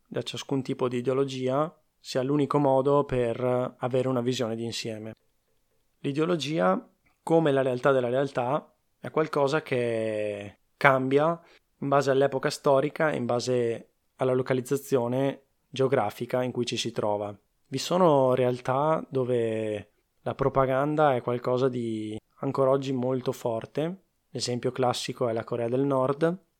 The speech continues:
Diciamo che, mm, l'avvento tecnologico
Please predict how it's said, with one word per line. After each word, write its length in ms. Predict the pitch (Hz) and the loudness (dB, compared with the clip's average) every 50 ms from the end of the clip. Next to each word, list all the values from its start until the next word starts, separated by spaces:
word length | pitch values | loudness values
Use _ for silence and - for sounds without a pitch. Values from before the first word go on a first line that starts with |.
| _ _ | _ _
Diciamo 480 | _ - 151 - - 165 156 175 180 180 | _ -6 -4 0 2 2 4 4 2 0
che, 600 | - - 147 139 131 123 120 120 117 113 113 110 107 | 2 0 0 2 2 2 0 0 0 -2 -2 -4 -6
mm, 200 | 107 107 107 110 - _ _ _ | -8 -10 -12 -12 -14 _ _ _
l'avvento 360 | - 131 127 151 151 147 170 | -10 -4 -2 -2 -2 0 -2
tecnologico 880 | 165 - - - 147 143 143 139 131 123 123 123 - - 117 113 113 | -2 -2 -2 0 2 4 4 4 2 0 -2 -6 -6 -6 -6 -6 -8